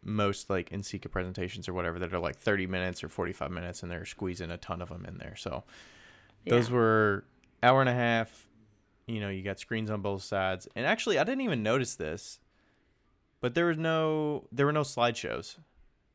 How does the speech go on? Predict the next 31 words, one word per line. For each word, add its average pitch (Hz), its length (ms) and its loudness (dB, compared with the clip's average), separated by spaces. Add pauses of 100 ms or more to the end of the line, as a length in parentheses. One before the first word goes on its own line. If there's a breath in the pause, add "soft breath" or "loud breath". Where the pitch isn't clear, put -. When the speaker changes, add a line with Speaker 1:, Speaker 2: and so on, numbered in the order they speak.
(100)
Speaker 1:
So 113 200 -2
it 90 60 0
was, 117 200 -4
there 117 220 0
was 120 100 -2
no 131 160 0
PowerPoint 120 640 0
presentations. 92 720 -8
Speaker 2:
There 202 100 4
Speaker 1:
It 202 80 4
Speaker 2:
was 208 80 0
Speaker 1:
was 196 80 4
Speaker 2:
no 202 140 6
Speaker 1:
all 202 80 2
Speaker 2:
PowerPoint. 185 340 2
It - 40 4
was 196 160 0
all, 196 320 6
like, 196 320 4
"Let's 180 440 2 (120)
do 175 240 4
this" 147 460 2
workshop. 151 600 -2
Speaker 1:
It 123 60 0
was, 131 160 2
Speaker 2:
Like - 160 -4 (260 soft breath)
Speaker 1:
yeah, 131 240 8
it 117 80 4
was 127 140 2
all 135 160 6
talking 143 840 0